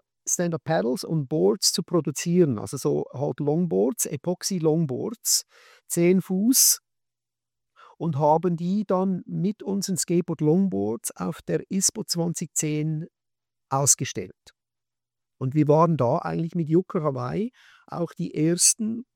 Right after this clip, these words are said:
die auf dieser ispo waren, neben, äh, einem, äh, Stand ganz klein mit Jimmy Lewis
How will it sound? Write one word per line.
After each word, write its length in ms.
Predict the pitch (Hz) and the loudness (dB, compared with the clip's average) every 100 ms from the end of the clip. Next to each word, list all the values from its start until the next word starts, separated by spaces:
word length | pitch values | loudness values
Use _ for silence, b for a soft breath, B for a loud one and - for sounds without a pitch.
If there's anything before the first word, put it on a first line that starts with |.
| - | -14
die 360 | 175 170 185 247 - | -6 -4 -2 -2 -6
auf 160 | 160 | -10
dieser 200 | - 165 - | -8 -10 -8
ispo 360 | 180 - 165 | -6 -4 -4
waren, 420 | 143 131 170 185 170 | -2 0 0 -2 0
neben, 600 | 170 175 170 190 196 196 b b b | 2 4 4 4 4 0 b b b
äh, 400 | - 147 160 160 - - | -8 -4 -2 -4 -8 -2
einem, 640 | 143 151 185 190 190 190 190 - | 6 6 6 4 2 0 -2 -6
äh, 300 | 180 180 175 | -8 -6 -6
Stand 680 | - - - 147 156 196 - | -4 -4 0 0 0 -2 -4
ganz 340 | 170 180 - | -4 -2 -4
klein 360 | - 151 160 185 | -2 -2 -2 -2
mit 160 | 185 - | -4 -4
Jimmy 300 | - 170 160 | -4 -2 -4
Lewis 720 | 151 170 202 233 247 - | -4 -4 -2 -2 2 4